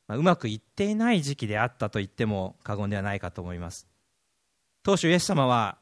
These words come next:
多くの奇跡を行い、大勢から支持され、名声も上がっていきました。ガリラヤという片田舎からエルサレムに登っていき、そして人々が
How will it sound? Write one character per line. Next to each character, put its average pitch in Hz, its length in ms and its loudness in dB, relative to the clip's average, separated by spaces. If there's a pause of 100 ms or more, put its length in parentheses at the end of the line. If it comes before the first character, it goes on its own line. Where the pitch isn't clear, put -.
(100)
多 175 200 4
く - 100 -4
の 123 120 2
奇 - 140 -4
跡 139 240 0
を 110 60 -2
行 117 140 -6 (160)
い、 104 120 -4 (220)
大 160 180 2
勢 156 200 4
か 117 140 2
ら 107 100 0
支 - 160 0
持 120 80 2
さ 110 160 0
れ、 104 200 0
名 139 200 4
声 147 180 2
も 135 160 4
上 127 60 0
が 131 80 2
っ 123 40 0
て - 300 -2
い 117 80 0
き 110 140 -6
ま 110 100 -2
し - 80 -6
た。 - 140 -14 (1120)
ガ 123 100 4
リ 135 140 4
ラ 143 100 6
ヤ 139 160 4
と 135 140 0
い 117 320 4
う 110 80 -6 (580)
片 147 240 0
田 143 220 2
舎 117 120 -2
か 98 140 -2
ら 95 240 -4 (140)
エ 143 100 4
ル 160 80 6
サ 185 160 0
レ 175 120 4
ム 131 100 6
に 113 100 4
登 107 300 0
っ - 20 -18
て - 160 -8
い 101 80 -6
き、 110 220 -6
そ 180 160 0
し - 80 -4
て 147 240 2 (260)
人 - 260 2
々 139 240 2
が 98 300 -2